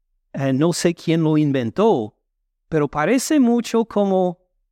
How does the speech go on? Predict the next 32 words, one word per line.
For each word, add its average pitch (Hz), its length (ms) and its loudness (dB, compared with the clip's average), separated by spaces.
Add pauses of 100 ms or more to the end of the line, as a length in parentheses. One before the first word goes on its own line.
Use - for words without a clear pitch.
(200)
como 160 260 -2
lo 165 160 0
que 220 200 -2
pasó 196 440 -2
entre 190 300 -2
Estados 190 540 -2
Unidos 151 680 -2 (340)
y 131 120 -4
México 139 840 -4 (360)
en 170 180 0
el 170 120 4
año 143 300 2
mil 156 280 0
ochocientos 156 1120 -2 (440)
cuarenta 143 520 0
y 160 100 0
seis 147 880 -4
hasta 139 260 -8
mil 127 220 2
ochocientos 139 760 -2
cuarenta 123 460 -6
y 156 60 0
siete. - 640 -2 (640)
Interesante. 202 1120 -2 (300)
Pues, 175 200 -2
¿cómo, 240 520 2
eh, 247 140 -2
cómo, 240 360 -2
cómo 277 280 0
pasó 247 480 2
esto? 190 360 -2
Pues, 180 280 0